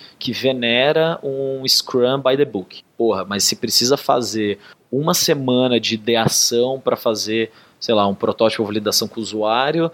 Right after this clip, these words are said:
ah, não é á-, não é ágil, não é Scrum, porque não sai código codado no final da sprint. Porra, tá? Então tem tudo isso, né? E aí no contexto do, dos produtos, a galera ou trabalha uma sprint à frente, ou duas sprint à frente,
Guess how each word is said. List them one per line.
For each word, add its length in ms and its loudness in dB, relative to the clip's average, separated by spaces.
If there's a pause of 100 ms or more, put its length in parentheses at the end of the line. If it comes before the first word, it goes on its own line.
(100)
ah, 140 -2
não 160 -2
é 80 2
á-, 300 2
não 180 -2
é 60 0
ágil, 480 -2
não 180 -4
é 40 -2
Scrum, 420 -4
porque 180 -6
não 100 -4
sai 200 2
código 400 0
codado 460 2
no 60 -2
final 300 0
da 60 2
sprint. 680 -2 (240)
Porra, 420 -2 (320)
tá? 140 0
Então 160 -2
tem 160 -4
tudo 260 0
isso, 300 2
né? 160 -4 (320)
E 100 0
aí 200 2
no 120 -2
contexto 480 -2
do, 260 2
dos 280 -6
produtos, 960 0 (160)
a 140 -4
galera 380 2
ou 320 0
trabalha 440 0
uma 100 -2
sprint 360 -2
à 40 -6
frente, 440 -4
ou 80 -4
duas 220 -6
sprint 360 -2
à 40 0
frente, 560 0